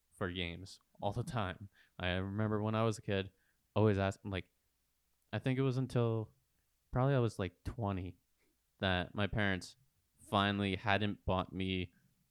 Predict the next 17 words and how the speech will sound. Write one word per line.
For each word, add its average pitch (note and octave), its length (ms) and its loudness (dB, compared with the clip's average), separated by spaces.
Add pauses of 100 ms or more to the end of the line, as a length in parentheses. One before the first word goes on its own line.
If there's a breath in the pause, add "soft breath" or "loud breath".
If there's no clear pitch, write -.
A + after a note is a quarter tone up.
a G#2+ 60 -2
game F#2 360 0
for F2+ 200 -6
Christmas F#2 760 -4
or F#2 200 0
my E2+ 120 -4
birthday. F2 480 -4 (720)
That A2+ 80 -4
was G2+ 140 -2
literally, G2+ 280 2
like, F2 100 -4
the F#2+ 80 -4
la-, F#2 260 -4 (420)
the A2+ 160 -2
first - 460 0
time A2 380 -2
that F#2 100 -10